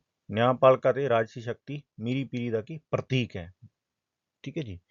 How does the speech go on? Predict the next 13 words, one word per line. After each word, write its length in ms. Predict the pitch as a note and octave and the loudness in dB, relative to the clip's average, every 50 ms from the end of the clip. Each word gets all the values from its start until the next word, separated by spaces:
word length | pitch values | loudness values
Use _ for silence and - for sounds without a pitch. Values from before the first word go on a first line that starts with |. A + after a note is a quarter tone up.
| _ _ - - - - - - - - _ _ _ _ - | _ _ -20 -20 -20 -20 -20 -20 -20 -20 _ _ _ _ -6
ਅੱਗੇ 260 | A#2+ A#2 B2+ C#3+ C3 - - _ _ | -2 2 2 2 2 2 -2 _ _
ਤਖਤ 220 | - E3 - - - | 8 8 8 6 0
ਸ਼੍ਰੀ 260 | - E3+ E3 F#3 F#3+ - _ _ _ _ - | -2 0 0 0 -2 -6 _ _ _ _ -2
ਕੇਸਗੜ੍ਹ 420 | D3 D3+ D#3+ D#3 - D3 D#3 C#3+ | 0 2 2 2 4 4 4 4
ਸਾਹਿਬ, 240 | C3 D3 D3 D3 C#3 C3+ _ - | 4 4 2 2 0 -4 _ -12
ਇਹ 100 | C#3 D3 | -12 -10
ਕਿੱਥੇ 260 | - D#3 - - D3+ D#3 | -10 -10 -8 -4 -4 -4
ਹੈ? 120 | E3 D3+ - _ - | -4 -6 -10 _ -4
ਅਨੰਦਪੁਰ 380 | A#2+ B2+ C3+ C3+ B2+ B2+ C3+ A#2+ | 0 0 0 2 2 0 0 2
ਸਾਹਿਬ 240 | A#2+ C3 B2+ A#2+ A2 | 2 2 2 2 0
'ਚ, 160 | - - B2 - _ _ - | -4 -14 -16 -16 _ _ -16
ਠੀਕ 160 | B2+ - - | -14 -12 -12
ਹੈ 160 | A#2+ F2+ F#2 | -12 -14 -14